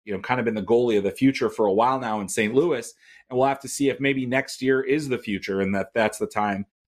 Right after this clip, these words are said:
to bring him in. But, you know, in addition to the All-Stars, I did wanna point out a, a number of other U twenty-three players in the A H L that have, have really performed at a high level.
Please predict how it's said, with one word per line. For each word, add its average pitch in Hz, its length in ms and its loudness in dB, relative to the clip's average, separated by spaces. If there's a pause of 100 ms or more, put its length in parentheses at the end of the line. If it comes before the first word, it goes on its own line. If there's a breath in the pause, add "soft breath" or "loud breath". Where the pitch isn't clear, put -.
(180)
to 117 80 0
bring 107 260 2
him 101 200 0
in. 101 240 0 (500)
But, 170 100 0
you 190 80 4
know, 190 140 2 (420)
in 160 120 -2
addition 226 460 2
to 180 120 0
the 135 120 0
All-Stars, 127 520 0
I 117 60 0
did 135 120 2
wanna 131 240 0
point 123 260 -2
out 113 140 2
a, 104 240 0
a 110 80 -4
number 120 400 2
of 98 200 -2
other 110 280 2
U 104 380 0
twenty-three 110 800 0
players 101 540 0 (280)
in 139 320 0 (460)
the 120 340 -2
A 117 40 6
H 117 400 4
L 107 180 2
that 101 140 0
have, 92 280 -4
have 104 260 -8
really 117 380 4
performed 104 640 0
at 104 60 2
a 95 100 2
high 104 240 2
level. 95 460 -2